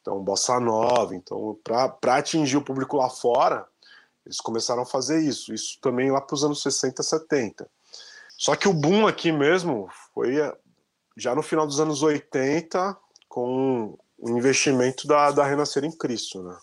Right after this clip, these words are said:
A Renascer em Cristo, faça mal, faça bem, foi essencial pra popularização da música, é, evangélica no Brasil. Eles foram quem, eles tiveram essa visão,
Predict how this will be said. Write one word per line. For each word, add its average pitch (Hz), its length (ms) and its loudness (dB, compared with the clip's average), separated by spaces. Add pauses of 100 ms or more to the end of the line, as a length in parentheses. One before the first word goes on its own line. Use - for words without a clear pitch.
(640)
A 92 80 -12
Renascer 113 380 0
em 135 80 0
Cristo, 120 840 -2 (580)
faça 110 340 0
mal, 117 200 0
faça 135 380 -2
bem, 131 580 -2 (320)
foi 123 220 0
essencial 135 1160 0 (520)
pra 113 160 0
popularização 151 840 0
da 143 80 0
música, 147 500 0 (320)
é, 98 300 -4
evangélica 139 640 0
no 143 80 -2
Brasil. 98 720 -4
Eles 95 180 -12
foram 113 360 -4
quem, 120 500 -4 (640)
eles 117 100 -6
tiveram 147 360 4
essa 196 220 0
visão, 139 680 -2